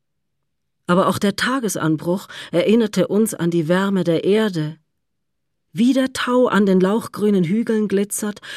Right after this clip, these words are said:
und der Nebel aus den Tälern steigt, bis dieses gleichsam von innen kommende Leuchten stumpf wurde und zerfiel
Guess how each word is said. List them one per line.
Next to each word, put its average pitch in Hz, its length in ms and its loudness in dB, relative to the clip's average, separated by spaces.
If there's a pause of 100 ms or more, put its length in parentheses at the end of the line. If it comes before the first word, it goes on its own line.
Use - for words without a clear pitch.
(120)
und 180 180 2
der 180 120 6
Nebel 202 380 4
aus - 160 -2
den 175 180 0
Tälern 214 420 -2
steigt, 214 580 -4 (380)
bis 202 220 -4
dieses 214 380 -2
gleichsam 214 640 0
von 202 320 0 (100)
innen 226 440 2
kommende 202 520 0
Leuchten 175 760 0
stumpf - 800 -2
wurde 185 320 -2
und 160 200 -4
zerfiel 196 680 -2